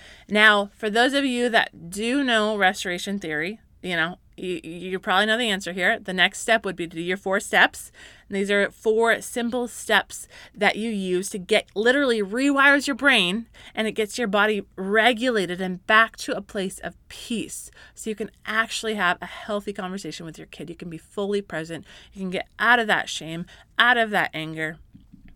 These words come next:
And it's literally just, like, four sentences and you're, you're out. It's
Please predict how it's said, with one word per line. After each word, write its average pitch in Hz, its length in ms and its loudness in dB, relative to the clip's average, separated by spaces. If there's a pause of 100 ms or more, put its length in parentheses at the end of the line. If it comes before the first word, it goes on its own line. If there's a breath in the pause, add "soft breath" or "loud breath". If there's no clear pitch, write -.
(300)
And 196 100 0
it's - 200 -6
literally 202 380 0
just, 165 240 -8 (160)
like, 147 300 -6
four 190 240 -4
sentences 165 600 -10
and 147 200 -12
you're, - 180 -18 (100)
you're 151 140 -10
out. - 360 0 (260)
It's - 180 -16